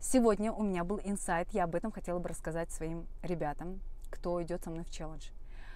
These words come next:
А, визуализации я сегодня представляла уже дом свой красивый.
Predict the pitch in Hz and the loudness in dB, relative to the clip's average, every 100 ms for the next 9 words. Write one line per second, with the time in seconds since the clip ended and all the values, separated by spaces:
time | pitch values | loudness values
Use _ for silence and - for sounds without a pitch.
0 | - - - - 165 175 175 175 165 185 | -8 -8 -10 -6 2 4 6 4 2 4
1 | 208 226 214 226 285 262 220 - 202 240 | 8 8 10 8 8 4 2 2 2 0
2 | 185 - 175 175 208 208 180 214 214 185 | 0 -2 0 2 2 0 0 2 4 2
3 | 165 214 220 214 - 220 - 220 202 220 | 2 -2 -2 -2 -2 -4 0 0 2 0
4 | 226 | 0